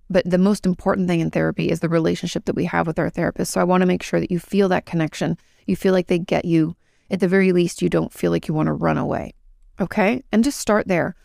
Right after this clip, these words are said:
One thing at a time, right? Little by little. Now, there was a comment on this as, as a follow-up. "I also have, I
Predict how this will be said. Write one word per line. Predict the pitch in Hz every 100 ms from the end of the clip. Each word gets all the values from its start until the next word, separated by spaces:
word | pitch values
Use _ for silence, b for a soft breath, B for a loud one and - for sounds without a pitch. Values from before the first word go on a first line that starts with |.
| b
One | 226 233
thing | 240
at | 240
a |
time, | 233 226 170 165
right? | 180
Little | 180 185 185
by | 190
little. | 170 156 156 - - -
Now, | 214
there | 254
was | 254
a |
comment | - 349 349 247
on |
this | 208 202
as, | 202
as | 220 196
a |
follow-up. | - 180 185 165 156 - b b -
"I |
also | 160 254 320
have, | 262 - -
I | -